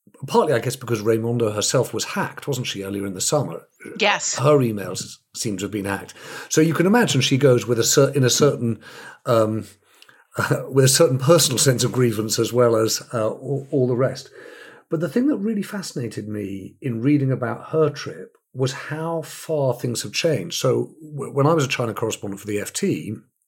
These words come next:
Speaker 1: everyone was focused on the U S China trade relationship. It was the engine of globalization in many ways.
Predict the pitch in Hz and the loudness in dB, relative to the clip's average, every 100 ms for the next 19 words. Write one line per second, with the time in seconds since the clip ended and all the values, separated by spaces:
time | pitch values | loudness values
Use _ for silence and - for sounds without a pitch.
0 | _ _ _ _ _ _ - 156 139 120 | _ _ _ _ _ _ 0 2 2 -2
1 | - 120 - 104 - - - - - - | -4 -4 -4 -6 -10 -16 -20 -20 -12 -2
2 | 120 113 113 104 - - 107 101 95 98 | 0 0 0 0 -4 -8 -8 -8 -10 -10
3 | - 123 110 98 92 92 95 - 104 107 | -4 -2 -2 -2 -8 -6 -8 -8 -8 -8
4 | - - - 113 90 95 104 117 110 104 | -8 -10 -6 -6 -6 -10 -4 -4 -4 -6
5 | 101 - - - _ - - 131 127 110 | -8 -12 -20 -20 _ -8 2 4 4 2
6 | 95 110 107 107 107 135 143 - 90 92 | -2 0 0 2 2 4 2 0 -6 -8
7 | 90 87 87 82 107 110 | -8 -8 -8 -6 -8 -8